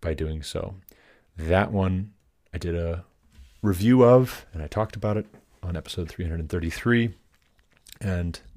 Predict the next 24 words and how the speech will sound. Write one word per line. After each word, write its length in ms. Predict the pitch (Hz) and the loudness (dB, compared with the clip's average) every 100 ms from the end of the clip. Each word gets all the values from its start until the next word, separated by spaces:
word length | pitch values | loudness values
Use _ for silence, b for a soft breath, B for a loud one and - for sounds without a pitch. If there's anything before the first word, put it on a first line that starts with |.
| - - | -12 -8
it 60 | |
was 160 | 87 82 | -6 -6
also, 420 | 73 - 73 73 _ b b b b _ | -6 -4 -4 -6 _ b b b b _
uh, 280 | 85 73 73 - | -8 -6 -6 -6
interesting 540 | 98 87 - 85 80 - - | -6 -6 -4 -4 -6 -10 -12
to 140 | - | -8
people 460 | 80 85 87 85 87 | -6 -4 -2 -2 -4
and 200 | 92 82 | -10 -8
popular, 560 | 80 82 87 82 82 95 | -6 -6 -4 -4 -6 -6
reasonably 380 | 104 90 90 87 | -4 -4 -4 -6
popular. 480 | 82 80 - - - _ B B B B B B _ _ - | -6 -8 -8 -12 -14 _ B B B B B B _ _ 4
Uh, 200 | 101 104 | 4 6
episode 320 | 131 - 139 | 4 6 4
three 160 | - 147 | 4 0
forty 460 | - 135 131 165 135 - | 8 10 10 6 -2 0
was 580 | 113 113 110 - - - B - - - | 4 4 2 -2 -6 -10 B -20 -12 -2
Biden's 480 | 107 104 98 - - | -2 0 -4 -6 -10
State 320 | - - 95 | -12 -8 -8
of 80 | 92 | -6
the 80 | 85 | -4
Union 400 | 87 92 95 95 - | -2 -2 -2 -4 -8
address 440 | 95 95 92 - | -4 -2 -2 -2
review, 540 | 85 80 110 131 143 - B B B B B B _ - | -2 2 4 6 4 0 B B B B B B _ -8
also 480 | 90 - 92 90 | -6 -2 -2 -2